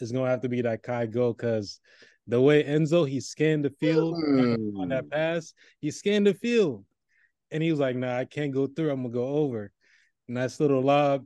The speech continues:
Speaker 1: And Kai's the type of person, he loves lobs over the top. I don't know why, but he loves them. Nice little ding touch, golazo.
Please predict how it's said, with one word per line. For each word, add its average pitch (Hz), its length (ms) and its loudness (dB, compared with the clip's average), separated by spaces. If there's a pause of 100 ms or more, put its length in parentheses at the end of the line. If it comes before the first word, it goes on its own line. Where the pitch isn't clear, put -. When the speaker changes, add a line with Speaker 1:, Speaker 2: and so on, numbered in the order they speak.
Speaker 1:
And 135 280 -6
Kai's 170 280 0
the 143 40 -8
type 147 200 -4
of 127 100 -10
person, 156 300 -2
he 131 100 -2
loves 139 440 2
lobs 131 360 -2
over 123 180 -2
the 113 100 -2
top. 120 360 -8 (560)
I 117 100 -8
don't 139 100 2
know 139 120 2
why, 143 240 4
but 135 160 -4
he 120 80 -2
loves 123 320 0
them. 98 180 -12 (600)
Nice 120 300 -4
little 123 340 2
ding 120 420 0
touch, - 580 -2 (280)
golazo. 135 920 0